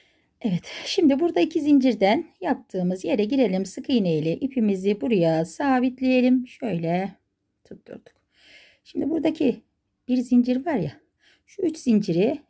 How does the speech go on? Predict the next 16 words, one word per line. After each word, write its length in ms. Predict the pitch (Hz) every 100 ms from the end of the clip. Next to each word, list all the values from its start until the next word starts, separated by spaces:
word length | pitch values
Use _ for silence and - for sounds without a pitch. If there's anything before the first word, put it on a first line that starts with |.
| -
yaptık. 400 | 277 - 160 -
Dört 180 | 233
kenarı 260 | - 262 262
geldik. 400 | 254 262 254 269
Üç 160 | 226 208
tığ 200 | - 185
battıdan 440 | 175 175 170 170
sonra 320 | 175 269 247 -
üç 180 | 277
zinciri 440 | - 185 180 165 208
buraya 180 | 247 185
sık 200 | - 247
iğne 200 | 202 165
ile 100 | 170
sabitleyerek 800 | - 269 254 - 262 254 277 - - - -
yeşil 440 | 277 269 320 208